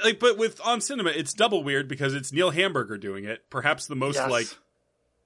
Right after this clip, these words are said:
Speaker 1: committed bit comic of all time.
Speaker 2: The weird thing is the, the On Cinema Greg Turkington is exactly as committed
Speaker 1: Yeah.
Speaker 2: as Neil Hamburger. <laughs> It's just, like,
Speaker 1: Mm-hmm.
Speaker 2: just stranger and more subtle, but it's so committed.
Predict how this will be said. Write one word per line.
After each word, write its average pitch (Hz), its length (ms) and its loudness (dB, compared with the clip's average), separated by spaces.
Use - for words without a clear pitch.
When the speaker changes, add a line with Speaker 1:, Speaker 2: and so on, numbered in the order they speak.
Speaker 1:
committed 147 800 0
bit 139 320 0
comic 127 520 -4
of 117 140 -4
all 113 140 -2
time. 101 420 -8
Speaker 2:
The 180 140 2
weird 220 300 4
thing 233 140 6
is 185 200 0
the, 170 160 4
the 156 220 -4
On 165 180 2
Cinema 165 280 0
Greg 147 200 0
Turkington 151 500 -4
is 135 120 -4
exactly 139 540 -4
as 127 120 -6
committed 135 460 -10
Speaker 1:
Yeah. 143 200 2
Speaker 2:
as 147 160 0
Neil 147 160 4
Hamburger. 139 600 0
<laughs> - 60 -18
It's - 180 -4
just, 151 200 -4
like, 151 180 2
Speaker 1:
Mm-hmm. 147 180 -12
Speaker 2:
just - 320 -8
stranger 143 600 0
and 139 340 -4
more 139 160 -2
subtle, 127 380 -4
but 139 140 -4
it's 135 180 -6
so 139 280 -4
committed. 139 500 -8